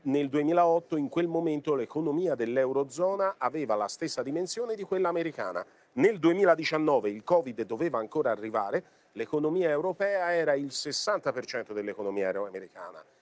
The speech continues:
Quindi s-, ci siamo dimezzati rispetto agli Stati Uniti.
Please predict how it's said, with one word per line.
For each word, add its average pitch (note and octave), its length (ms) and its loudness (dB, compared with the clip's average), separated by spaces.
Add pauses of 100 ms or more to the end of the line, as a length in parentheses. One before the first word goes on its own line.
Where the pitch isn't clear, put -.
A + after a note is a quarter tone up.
(140)
Quindi F3+ 260 -4
s-, - 220 -4
ci - 180 -6
siamo F#3 360 0
dimezzati F3+ 680 -2
rispetto D3+ 640 -6
agli A#2 240 -8
Stati A#2+ 260 -16
Uniti. A2 340 -16